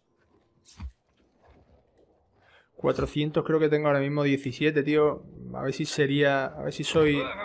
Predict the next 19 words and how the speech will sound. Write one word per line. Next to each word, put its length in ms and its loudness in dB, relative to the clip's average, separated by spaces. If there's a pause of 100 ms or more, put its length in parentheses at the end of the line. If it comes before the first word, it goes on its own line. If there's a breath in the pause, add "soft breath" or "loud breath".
(140)
me 100 -4
propuse 440 -2
llegar 320 4
a, 540 0 (500 soft breath)
a 140 -2
quinientos 460 2
antes 220 0
del 140 2
día. 380 2 (800)
Levántate, 480 -2 (220)
levántate, 280 -2
hermano. 360 -4 (160)
Me 120 -6
propuse 340 -2
llegar 420 4
a 120 0
quinientos 400 0
antes 280 0
de, 840 2